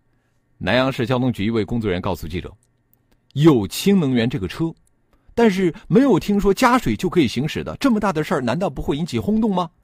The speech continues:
我觉得不可能。后来呢，这个工作人员说，已将此事汇报给领导，领导说：“这个事儿不归交通局管，归工信局管。”呃，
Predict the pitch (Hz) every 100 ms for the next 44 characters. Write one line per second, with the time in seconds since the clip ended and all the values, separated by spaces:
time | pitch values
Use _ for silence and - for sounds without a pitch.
0 | _ - 104 117 131 104 85 69 - _
1 | _ _ _ _ _ _ _ _ _ -
2 | 101 113 113 110 107 123 117 98 117 110
3 | - _ _ _ _ _ - 117 117 180
4 | 185 - 92 - 107 139 110 92 76 71
5 | 92 - _ _ _ 107 156 95 - 110
6 | - 139 127 101 - 127 123 127 139 135
7 | 127 135 76 - _ - 123 117 - 147
8 | 147 - 71 - 65 - _ _ _ _
9 | _ _ _ _ _ _ _ _ _ _
10 | _ _ _ - - 52 50 50 50